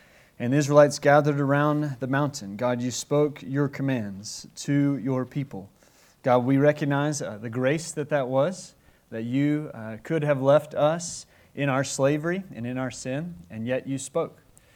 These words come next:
And you continued that, uh, as you sent your Son. You could have left us in our sin. You could have left us, uh, bound to the work of the devil and unable to free ourselves. And yet you sent your Son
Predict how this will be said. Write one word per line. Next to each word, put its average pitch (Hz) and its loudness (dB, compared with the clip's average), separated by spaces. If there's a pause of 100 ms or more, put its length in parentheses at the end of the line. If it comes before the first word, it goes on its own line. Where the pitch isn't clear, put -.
(220)
And 131 -4
you 139 2
continued 160 -2
that, 151 0
uh, 113 -8
as 113 -10
you 147 -4
sent 151 -6
your 147 -6
Son. 151 -6
You 120 -8
could 143 -8
have 127 -4
left 143 0
us 147 -2
in 127 -8
our 123 -4
sin. 160 -6 (380)
You 120 -12
could - -14
have 120 -6
left 143 0
us, 143 -2 (100)
uh, - -20 (460)
bound 151 -4
to 151 -2 (460)
the 139 0
work 160 4
of 165 -2
the 156 2
devil 123 0 (160)
and 117 -10
unable 147 0
to 143 -10
free 143 -2
ourselves. 123 -2
And 117 -4
yet 139 0
you 120 -8
sent 143 -8
your 147 -6
Son 120 -8